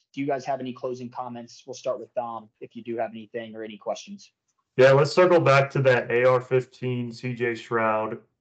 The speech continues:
Speaker 2: Bryce Young. My take on that is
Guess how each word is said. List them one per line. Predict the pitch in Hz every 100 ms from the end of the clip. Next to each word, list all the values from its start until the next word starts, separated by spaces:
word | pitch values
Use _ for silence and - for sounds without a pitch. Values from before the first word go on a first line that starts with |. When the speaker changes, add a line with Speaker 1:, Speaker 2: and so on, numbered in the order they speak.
| -
Speaker 2:
Bryce | 113 110
Young. | - 117 104 98 92 -
My | 117 117
take | 117 131 120
on | 123 120
that | 117 117 120
is | 117 113 110 -